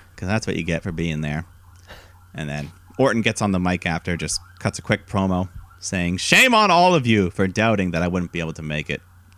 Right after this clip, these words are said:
to the Clash." And, uh, he talks about the ambulance and kicking people in the head.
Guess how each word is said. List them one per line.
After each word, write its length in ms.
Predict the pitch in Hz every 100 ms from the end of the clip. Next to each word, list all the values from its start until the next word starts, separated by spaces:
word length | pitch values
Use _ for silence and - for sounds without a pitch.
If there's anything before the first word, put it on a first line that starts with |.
| _ -
to 80 | -
the 80 |
Clash." 440 | - 76 76 - - - - - - -
And, 320 | - 67 65 -
uh, 220 | 52 52 - _ -
he 60 | -
talks 320 | - 78 -
about 160 | 82 76
the 160 | 80
ambulance 460 | 101 101 87 90 -
and 100 | 65
kicking 240 | 104 87
people 260 | 85 - 73
in 80 | 65
the 60 |
head. 220 | 73 64